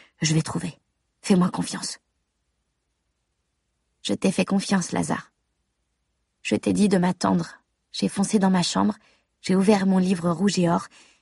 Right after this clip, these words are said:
et je suis revenue avec ma feuille quadrillée glissée entre les pages. Mes sept étoiles.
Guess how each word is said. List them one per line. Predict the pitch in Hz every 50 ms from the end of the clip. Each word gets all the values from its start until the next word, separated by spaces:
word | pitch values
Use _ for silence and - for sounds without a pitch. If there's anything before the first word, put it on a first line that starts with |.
| _ _ _
et | 208
je | 190 208
suis | - - 214
revenue | 180 202 185 196 208 214 202
avec | 185 165 180 175 - 185
ma | 180 160
feuille | - - 196 185
quadrillée | - - 180 165 175 165 190 170 180 165
glissée | 156 165 170 156 - - 180
entre | 165 151 - - 160
les | 160 151
pages. | - 147 156 156 - - _ _ _ _ _ _ _ _ _ _ _ _ _ _ _ _ _ _ _ _ _ _ _ _ _ _ _ _ _ _ _ _ _ _ _ _ _ _ _ -
Mes | 180 180
sept | 165 - - 190 - -
étoiles. | 156 - - - 143 143 143 135